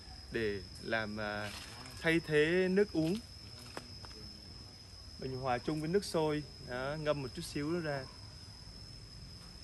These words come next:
Cả nhà mình ơi, à, sắp tới thì Hùng cũng có, à, tham gia một cái chương trình, à, livestream thành phố mười tám giờ vào thứ Bảy này. Mọi người tranh thủ xem nhé.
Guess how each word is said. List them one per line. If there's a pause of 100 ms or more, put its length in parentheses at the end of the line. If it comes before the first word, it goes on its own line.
(1300)
Cả
nhà
mình
ơi, (320)
à,
sắp
tới
thì
Hùng
cũng
có, (280)
à,
tham
gia
một
cái
chương
trình,
à,
livestream (600)
thành
phố
mười
tám
giờ
vào
thứ
Bảy
này. (420)
Mọi
người
tranh
thủ
xem
nhé.